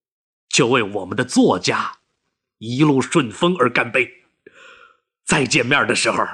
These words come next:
一定会比今天更兴奋，取得的胜利成果比今天更辉煌。干！干！干！”四只酒杯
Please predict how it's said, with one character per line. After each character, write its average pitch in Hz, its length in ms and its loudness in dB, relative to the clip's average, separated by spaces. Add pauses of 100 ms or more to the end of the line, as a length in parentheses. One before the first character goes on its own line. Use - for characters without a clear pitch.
(760)
一 143 200 0
定 151 160 0
会 139 140 0
比 127 160 -2
今 185 240 2
天 160 400 0 (380)
更 302 200 4
兴 175 280 2
奋， - 200 2 (280)
取 170 260 2
得 180 100 2
的 214 120 4
胜 226 180 4
利 185 100 4
成 190 200 0
果 175 280 4 (240)
比 - 140 2
今 214 180 2
天 214 460 2 (160)
更 240 180 2
辉 277 200 6
煌。 - 340 2 (300)
干！ 240 420 0 (400)
干！ 240 340 0 (600)
干！” 123 320 -4 (1200)
四 - 280 2
只 196 120 0
酒 147 220 2
杯 202 300 0